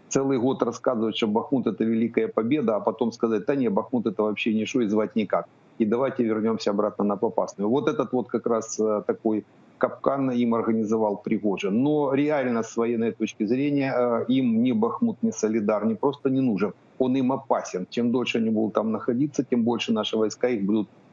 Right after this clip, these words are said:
уничтожать, так как у нас лучшие позиции оборонительные в, в данном моменте и наступательные в том числе.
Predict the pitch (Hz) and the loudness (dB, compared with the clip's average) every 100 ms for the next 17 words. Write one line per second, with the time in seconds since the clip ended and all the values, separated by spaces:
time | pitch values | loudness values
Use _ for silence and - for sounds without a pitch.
0 | - 117 117 117 110 131 135 113 107 98 | -2 0 0 -2 -2 0 -2 -2 -2 -2
1 | 107 107 - 131 120 120 104 101 110 113 | 0 0 0 0 0 -2 0 0 0 -2
2 | - 107 92 101 101 98 92 92 92 92 | 0 0 2 0 2 0 0 -2 0 0
3 | 92 98 98 101 98 95 107 104 101 104 | -2 -2 0 2 0 0 0 0 0 2
4 | 127 147 143 120 127 127 117 113 104 120 | 2 0 0 -2 0 0 -2 -2 0 0
5 | 113 110 110 - 107 98 104 - 87 | 0 0 -2 0 -2 -2 -4 -2 -4